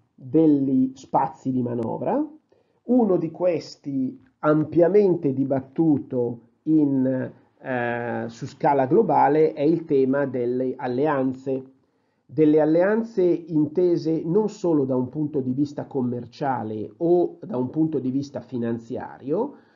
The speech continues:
ma intese come sharing vero e proprio di attività aziendali, di funzioni d'azienda e tra queste, eh, l'innovazione in primis, ma non solo.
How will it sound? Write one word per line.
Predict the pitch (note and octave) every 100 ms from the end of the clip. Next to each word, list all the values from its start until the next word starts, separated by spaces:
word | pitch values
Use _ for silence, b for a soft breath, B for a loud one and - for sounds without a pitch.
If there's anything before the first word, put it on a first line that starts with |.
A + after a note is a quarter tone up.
| B
ma | D3+ F3+
intese | C4 B3+ F3 G#3 F3 -
come | - D#3+ F#3 E3 C#3+ C3+ - _ -
sharing | - G#3+ G3+ D#3 C3+ C3 B2+
vero | C3 F3 C#3+
e |
proprio | - C3+ A2+ A2 C3+ C#3+ F3 A3+ B3 - _
di | C#3 F#3 A3 A3+
attività | E3+ - D3+ D3 C#3+ D3 C3+
aziendali, | B2 B2 D3 D3+ C#3+ A#2 A2+ A#2+ C#3+ F#3 A3+ - -
di | E3
funzioni | E3 D#3+ D#3 - G#3 F3+ D3 C3
d'azienda | B2 A#2 C3 B2 A2+ A#2 A#2 C#3 G#3+ C4 b b b
e | F3 E3+
tra | C4
queste, | - D3 E3+ - - D3 C#3 - - _
eh, | D3 C3+ C3 B2+
l'innovazione | C3 D3+ D#3+ D#3 D#3 D3+ - G3 E3+ G3
in | A#3 A3
primis, | C#3 C3 B2 B2+ A#2 - B2+ -
ma | D3+ C#3
non | C3 B2
solo. | - - A#2+ A2+ B2 C#3+